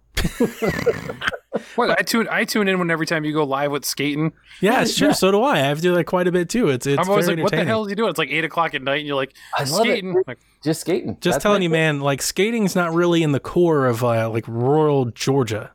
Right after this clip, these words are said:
Speaker 3: It's not really, like,
Speaker 1: Hmm.
Speaker 3: a thing. You don't do, it's not a lot of skate
Speaker 1: Sure.
Speaker 3: parks. There's no half ramps, quarter pipes. Like, <laughs> there's nothing really going on around here.
Speaker 2: In
Speaker 1: Yeah.
Speaker 2: New England, our roads are trash, so you can't even skate. You know what I mean?
Speaker 1: <laughs> Yeah, you see, I don't, I don't experience that. Um, yeah,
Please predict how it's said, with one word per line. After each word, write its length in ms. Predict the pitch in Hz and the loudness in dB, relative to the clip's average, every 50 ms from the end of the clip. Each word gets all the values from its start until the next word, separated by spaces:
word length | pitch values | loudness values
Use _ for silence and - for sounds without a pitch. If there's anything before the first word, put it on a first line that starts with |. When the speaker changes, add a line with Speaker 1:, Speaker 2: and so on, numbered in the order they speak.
| _ _ | _ _
Speaker 3:
It's 140 | - - - | -10 -4 -4
not 160 | 151 143 139 | -4 -2 0
really, 220 | 147 147 143 139 | 0 2 2 2
like, 140 | 135 131 127 | 2 2 0
Speaker 1:
Hmm. 40 | - | 0
Speaker 3:
a 20 | 117 | -4
thing. 320 | - - - 147 135 135 | -4 -2 -2 0 0 2
You 60 | 131 131 | 2 2
don't 80 | 135 | 2
do, 160 | 143 151 139 | 2 2 2
it's 340 | 123 - - - - - - | 0 0 -6 -18 -14 -6 -2
not 100 | 196 190 | 0 2
a 20 | 170 | 2
lot 60 | 139 | 2
of 60 | 113 | 2
skate 320 | - - - 175 165 165 | 0 -2 0 0 0 -2
Speaker 1:
Sure. 80 | - - | -2 0
Speaker 3:
parks. 420 | - 165 165 160 160 - - - | 0 2 2 0 -2 -4 -8 -8
There's 160 | - - 135 - | -6 -6 -2 0
no 240 | 170 160 156 147 - - - - - - - - - _ | 2 4 4 2 0 -2 -12 -20 -20 -20 -20 -20 -18 _
half 400 | - - - - 160 160 165 - | -4 -4 -2 0 0 -2 -4 -4
ramps, 440 | - 151 151 151 151 147 - - - | -2 -2 -2 0 0 0 -2 -4 -4
quarter 300 | - - - 175 165 160 | -4 -2 -2 0 0 0
pipes. 440 | - - 160 151 147 135 - - - | 0 0 -2 -2 -2 -2 -2 -2 0
Like, 140 | 143 131 120 | 0 -2 -2
<laughs> 140 | - - - | -2 -6 -10
there's 120 | - - - | -8 -2 -2
nothing 280 | 175 170 - - 165 | -2 -2 0 -2 0
really 220 | 160 156 156 156 147 | 2 2 2 2 2
going 180 | 143 143 135 | 2 2 2
on 180 | 135 131 127 123 | 2 2 0 0
around 200 | 117 113 113 113 | -2 -2 -4 -6
here. 280 | 104 - - - - - _ _ _ - - - - _ - | -6 -8 -10 -12 -12 -14 _ _ _ -16 -16 -16 -16 _ -4
Speaker 2:
In 100 | 143 131 | -2 0
Speaker 1:
Yeah. 120 | 120 113 | 0 0
Speaker 2:
New 60 | 120 | 0
England, 280 | 143 143 143 139 139 127 | 0 0 0 0 0 0
our 80 | 127 127 | 0 0
roads 260 | 123 127 123 123 117 | 2 2 0 0 -2
are 60 | 117 | -4
trash, 460 | 107 - - 131 117 113 107 - - - | -6 -4 -4 -2 -2 -2 -4 -8 -8 -8
so 100 | - 113 | -8 -8
you 120 | 104 104 | -8 -8
can't 220 | 104 - 120 110 104 | -10 -8 -8 -8 -8
even 180 | 101 98 101 | -8 -10 -6
skate. 140 | 98 98 - | -6 -6 -6
You 280 | - - - - - - | -6 -8 -10 -6 -6 -6
know 60 | - | -4
what 80 | - - | -4 -4
I 160 | - - - | -4 -2 -2
mean? 60 | 151 | 0
Speaker 1:
<laughs> 40 | 156 | 2
Yeah, 80 | 147 | 2
you 100 | 135 131 | 2 0
see, 160 | 123 - - 151 | -2 -2 -2 0
I 40 | |
don't, 300 | 160 175 180 160 139 - | 0 0 -2 -2 -4 -4
I 60 | - 156 160 | -2 -2 -2
don't 100 | 165 160 151 | -2 -4 -6
experience 480 | 123 - - - 151 147 147 139 123 _ - | -8 -8 -8 -6 -4 -4 -4 -4 -6 _ -4
that. 160 | 127 113 107 - _ _ _ _ - - - - - - - 127 107 - - | -2 -2 -2 -4 _ _ _ _ -20 -20 -20 -20 -20 -18 -14 -12 -10 -6 -4
Um, 380 | 139 135 127 123 113 101 92 - _ _ _ _ _ _ _ _ _ _ _ _ _ _ _ - | -2 0 0 0 -2 -2 -6 -10 _ _ _ _ _ _ _ _ _ _ _ _ _ _ _ -4
yeah, 240 | 131 131 123 117 | 0 0 0 0